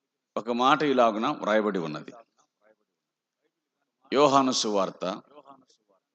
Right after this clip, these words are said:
మొదటి అధ్యాయము పన్నెండవ వచనం,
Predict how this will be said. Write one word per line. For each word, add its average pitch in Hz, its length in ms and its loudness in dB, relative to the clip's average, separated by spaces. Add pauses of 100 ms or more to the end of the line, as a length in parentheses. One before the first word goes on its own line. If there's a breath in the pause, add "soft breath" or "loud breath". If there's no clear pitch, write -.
(880)
మొదటి 123 540 2
అధ్యాయము 87 680 -4 (1120)
పన్నెండవ 131 380 2
వచనం, 90 380 -4